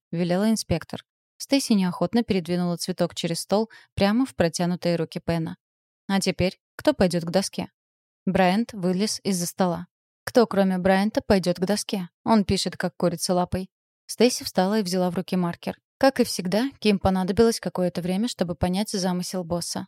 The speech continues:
Замолчать он заставил ее не без причины, ведь это он должен был решить, оставлять ли ее на расследовании или нет.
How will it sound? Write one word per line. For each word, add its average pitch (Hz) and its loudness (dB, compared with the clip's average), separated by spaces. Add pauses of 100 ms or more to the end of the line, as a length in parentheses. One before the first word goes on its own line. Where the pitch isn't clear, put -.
Замолчать 190 0
он 226 2
заставил 180 -2
ее 185 -2
не 214 2
без 175 -4
причины, 185 -4
ведь 202 0
это 220 -2
он 277 6
должен 180 0
был 180 -2
решить, 170 -4 (240)
оставлять 202 2
ли 196 2
ее 185 0
на 180 0
расследовании 180 0
или 190 -2
нет. - -4